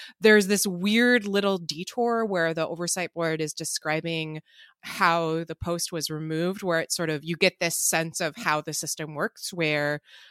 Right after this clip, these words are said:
the post is flagged. So it's put up by a user in Egypt. It's, uh, reported as terrorism by another user in Egypt. It goes through a moderator in North Africa who did speak Arabic.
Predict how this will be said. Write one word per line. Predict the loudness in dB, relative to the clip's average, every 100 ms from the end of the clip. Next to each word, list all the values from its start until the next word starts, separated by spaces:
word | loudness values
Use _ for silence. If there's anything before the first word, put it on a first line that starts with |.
| _ -10
the |
post | -4 -4 -2
is | -2
flagged. | 4 4 4
So | 2
it's | 2 -2 -14 _ _
put | 0 2
up | 2
by | 0 -2 -2 -4
a | -4 -2 -2 -6 -10 -20 _ -8
user | -4 0 0
in | -2 -4 0
Egypt. | 4 6 4 2 -4
It's, | -4 -2 0 0 -2
uh, | -4
reported | -4 -8 -2 2 2 2
as | 0 -4
terrorism | -2 0 2 0 2 0 0 -2
by | 0 2 0
another | -4 -4 -2
user | 0 0 2 2 0
in | -2 -4 -6
Egypt. | -4 0 -2 -4 -12 -14 -18 -10
It | -8
goes | 0 0 0 -2 -10
through | -8 -2 0 0 -2 -4 -6
a | -4 -2 -2 -6 -8 -10
moderator | 2 4 6 4 4 2
in | 0 -4
North | -6 0
Africa | 0 0 -4 0 -2
who | -2
did | -4 -2 -4
speak | -6 -4
Arabic. | 2 2 2 -2